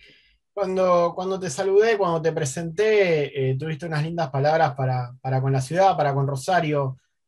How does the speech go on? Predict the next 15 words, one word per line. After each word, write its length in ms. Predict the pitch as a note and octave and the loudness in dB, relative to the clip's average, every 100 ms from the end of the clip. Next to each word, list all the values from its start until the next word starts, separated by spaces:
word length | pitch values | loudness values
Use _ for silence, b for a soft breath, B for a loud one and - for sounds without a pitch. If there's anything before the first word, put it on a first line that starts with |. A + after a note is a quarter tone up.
| _ | _
Eh, 320 | C#3 C3 B2+ C3 | -4 -2 -2 -4
¿qué, 580 | F3 E3+ D#3+ D3+ C3+ C3 | -6 -4 -4 -4 -4 -6
qué 80 | F3 | -6
recuerdos 520 | F#3 E3 G3 F#3+ C#3 | -6 0 2 2 0
tenés 440 | E3 D#3+ D3+ C3 C#3 | -2 0 -2 -2 -4
o 220 | B2+ B2+ | -6 -4
cuál 160 | D3 D#3+ | -4 -4
es 100 | E3 | -4
el 80 | C#3+ | -4
primer 260 | D3 D#3 | -2 0
recuerdo 360 | D3+ C#3 D#3 D3+ | 0 0 0 0
que 40 | |
se 120 | C3+ C3+ | -2 -2
te 100 | C#3+ | 0
viene 560 | D3+ C#3+ C#3 C3 - | 0 0 0 0 -2